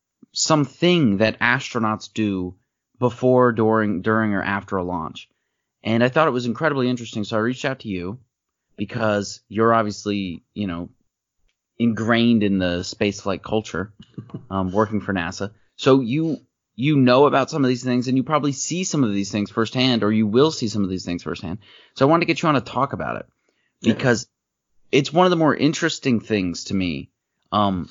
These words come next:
Speaker 1: how ritualistic spaceflight seems.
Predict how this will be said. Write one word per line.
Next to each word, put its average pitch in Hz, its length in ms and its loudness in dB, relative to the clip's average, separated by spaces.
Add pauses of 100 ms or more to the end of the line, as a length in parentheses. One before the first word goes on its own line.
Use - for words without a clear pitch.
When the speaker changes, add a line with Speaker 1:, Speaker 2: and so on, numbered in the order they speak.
(140)
Speaker 1:
how 131 220 2
ritualistic 120 840 -2
spaceflight 98 640 -6
seems. 80 400 -14